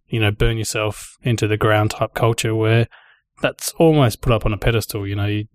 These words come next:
you work so many hours a week. There's, there's one guy I follow on Twitter, I won't mention his name, but he's like,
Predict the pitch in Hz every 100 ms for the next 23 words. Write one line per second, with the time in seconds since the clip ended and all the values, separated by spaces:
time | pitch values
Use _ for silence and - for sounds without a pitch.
0 | - 113 117 110 - 113 110 110 110 107
1 | 110 117 123 123 - 147 139 160 143 123
2 | 113 110 120 107 98 - 113 110 107 117
3 | 131 - 113 113 110 - 117 131 120 113
4 | 113 - 110